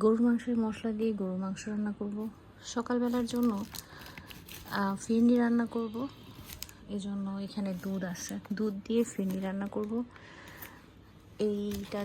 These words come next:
দিয়ে, এই কেচাপ দিয়ে হচ্ছে আমি, এটা কি বলে, পাস্তা খাবো। ফিরনির মধ্যে হচ্ছে বাদাম দিব, তারপরে হচ্ছে মধু দিব,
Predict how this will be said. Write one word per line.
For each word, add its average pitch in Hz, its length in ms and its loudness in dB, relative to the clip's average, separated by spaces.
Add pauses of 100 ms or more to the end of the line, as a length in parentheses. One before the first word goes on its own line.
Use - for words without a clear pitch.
দিয়ে, 202 260 -2 (920)
এই 196 100 -4 (1600)
কেচাপ 214 380 -2 (140)
দিয়ে 226 260 4
হচ্ছে - 380 -4 (1040)
আমি, 196 220 0 (320)
এটা 208 180 -4
কি - 140 -8
বলে, 185 180 -8 (500)
পাস্তা 214 380 -6
খাবো। 220 220 -2 (1000)
ফিরনির 240 480 4
মধ্যে 233 280 2 (100)
হচ্ছে - 200 -2 (120)
বাদাম 185 320 0 (120)
দিব, 208 160 -2 (1600)
তারপরে 220 440 2
হচ্ছে 220 240 -2 (580)
মধু 180 300 -2 (100)
দিব, - 180 -2